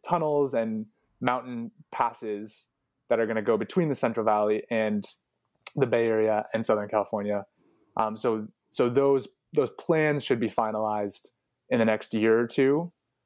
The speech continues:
um, like, exactly what those train lines are gonna look like, but, uh, getting the money together and, um, starting construction is gonna be another matter. So we'll see. That, that could, could be harder. <laughs>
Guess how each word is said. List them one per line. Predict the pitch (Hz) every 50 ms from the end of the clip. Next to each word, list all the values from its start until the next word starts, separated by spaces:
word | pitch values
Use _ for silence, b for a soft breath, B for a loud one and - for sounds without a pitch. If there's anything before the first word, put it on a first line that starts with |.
| _ _ -
um, | - 107 107 104 104 101
like, | - 110 110 117
exactly | 113 110 117 110 107 - -
what | 117 107 110 110 -
those | 113 107 104
train | - - 117 110 107
lines | 110 107 107 110 113
are | 110
gonna | 110 104 104
look | 113 123 120 -
like, | 160 160 156 135 127
but, | 110 123 113 113 - - _ _ _ _ _ _ _ _ -
uh, | - 113 110 - - - - - _ - 539 - - 135
getting | 117 135 123 120
the | 117
money | 110 117 113 110 110 107 107
together | - - 110 117 107 104 104 104 104 104 104 101 -
and, | 110 104 101 101 101 95 - - - _ _ _ _ _ _ -
um, | - - 107 55 - - - - - _ _ _ _ _ _ _ _ - - _ _ -
starting | - - - 131 117 113 107
construction | 98 98 - - 113 101 - - 113 101
is | 101 98
gonna | - 113 107 98
be | 104 101
another | 101 101 98 98 98 98 98
matter. | 98 101 104 - - - - 123 131 -
So | - - 107
we'll | 98 98 104 104
see. | - - 104 101 101 - 127 - _ _ _ _ -
That, | 113 113 113
that | 113 117 117 -
could, | - 110 98 _ _ _ 113 -
could | 127 110
be | 101 101
harder. | 95 95 98 101 107 - - _ _ _
<laughs> | - 117